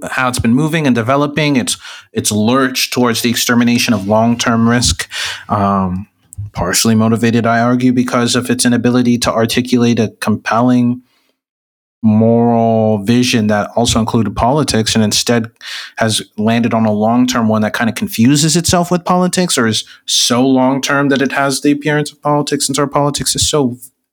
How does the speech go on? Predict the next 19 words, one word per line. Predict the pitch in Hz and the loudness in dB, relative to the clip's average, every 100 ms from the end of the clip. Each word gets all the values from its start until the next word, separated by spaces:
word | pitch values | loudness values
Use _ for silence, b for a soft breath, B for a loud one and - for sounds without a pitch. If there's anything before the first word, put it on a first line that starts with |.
| - | -4
you | 226 | -2
know, | 107 98 - | -2 -4 -8
broken. | 104 233 127 170 180 | -2 0 0 0 -2
These | 160 175 202 - | -4 -2 -2 0
are | 147 | -2
people | - - 175 202 202 90 87 104 123 _ _ | -2 -2 0 0 0 -2 -2 -4 -8 _ _
who, | - - 139 127 123 120 120 113 - _ _ 113 | -14 0 2 4 4 2 2 0 -6 _ _ -4
by | 117 123 | 0 2
their | 127 127 | 2 2
own | 160 185 | 2 2
admission, | 175 123 117 220 - - - 123 - _ _ _ _ _ _ - | 0 2 2 2 -2 -4 -6 -10 -14 _ _ _ _ _ _ -2
would | 120 120 113 104 - _ - | 2 2 0 -4 -8 _ -8
sell | - - 143 156 143 | -4 0 0 0 2
out, | 120 117 110 110 - _ _ _ _ _ _ _ _ _ | 0 0 -2 -4 -12 _ _ _ _ _ _ _ _ _
throw | 131 135 | 0 0
down | 143 127 123 | 2 2 2
the | 120 | 2
river | 107 110 104 107 104 | 2 2 2 0 2
most | 104 113 135 139 - - - | 2 2 2 2 2 -2 -4